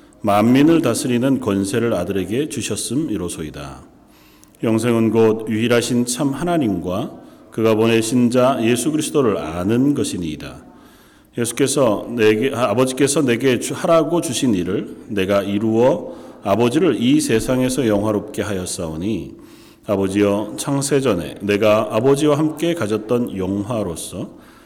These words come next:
지금도 아버지와 함께 나를 영화롭게 하옵소서. 아멘. 어, 요한복음 십칠 장 일 절로 이십육 절까지 예수님의, 어,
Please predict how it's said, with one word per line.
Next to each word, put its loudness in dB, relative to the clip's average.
지금도 0
아버지와 2
함께 -2
나를 -6
영화롭게 -8
하옵소서. -16
아멘. -18
어, 0
요한복음 0
십칠 -4
장 -2
일 0
절로 0
이십육 -2
절까지 -4
예수님의, -2
어, -10